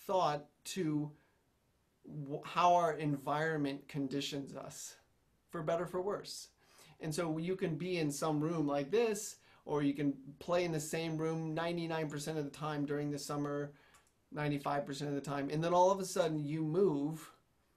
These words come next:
a lot of things change, but now you're practicing in a different place that's giving you completely different feedback, and your body wants to respond, not consciously,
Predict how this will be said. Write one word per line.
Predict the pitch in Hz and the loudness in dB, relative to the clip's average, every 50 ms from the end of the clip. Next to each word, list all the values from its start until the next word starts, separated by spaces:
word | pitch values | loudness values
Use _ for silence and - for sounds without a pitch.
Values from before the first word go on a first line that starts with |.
| _ - | _ -2
a | - 156 | 0 0
lot | 156 156 160 156 156 160 175 | 2 4 6 6 6 6 4
of | 180 156 | 2 -2
things | - 170 160 151 147 143 - | -2 -2 -2 -2 -2 -2 -4
change, | - - 175 170 151 151 143 143 | -4 -4 -4 -2 -2 -2 -2 -2
but | - 156 160 | -2 0 0
now | 156 160 180 | 0 0 0
you're | 220 254 247 | 0 0 -2
practicing | - - - 214 208 214 214 - - - 180 156 | -4 -4 -6 -6 -4 -4 -6 -8 -10 -8 -6 -4
in | 156 151 | -2 -2
a | 147 | -2
different | 139 156 165 160 170 160 143 | -4 -4 -6 -6 -6 -6 -4
place | - 160 160 151 147 | -4 -4 -4 -4 -4
that's | - 151 143 - | -4 -6 -6 -6
giving | - 170 160 165 175 175 | -6 -6 -4 -4 -2 -2
you | 175 185 190 190 190 - _ _ _ _ - - | -2 -2 -2 -4 -4 -8 _ _ _ _ -16 -8
completely | - - 277 269 277 262 - - 254 240 240 254 269 277 269 262 254 226 220 214 | 0 4 6 6 6 4 0 -4 -4 -2 0 2 2 2 2 2 2 0 0 0
different | 185 180 208 202 202 190 180 170 | 2 2 2 2 2 -2 -4 -4
feedback, | 151 - - 185 196 190 160 143 - - - - - - - - - - - - - | -6 -6 -6 -4 -4 -4 -4 -6 -8 -10 -10 -12 -18 -20 -20 -20 -20 -20 -20 -16 -8
and | - 156 156 | -4 -2 0
your | 156 156 | 0 0
body | 151 143 147 151 170 196 202 196 175 | 0 0 0 0 0 0 0 -2 -2
wants | 160 151 156 151 139 143 | 0 0 0 0 -2 -4
to | - 160 | -6 -6
respond, | 143 147 143 147 - - - 180 208 185 147 139 - - - - _ - - - _ - | -4 -4 -4 -4 -6 -4 -4 -2 -2 -2 -4 -4 -8 -10 -14 -16 _ -20 -20 -20 _ -6
not | 151 165 185 226 262 269 269 - _ | -2 0 2 2 2 0 -2 -6 _
consciously, | - - - 156 226 277 - - 156 143 - 139 135 131 127 - | -10 -2 2 2 2 2 2 -2 -6 -6 -8 -10 -10 -12 -14 -18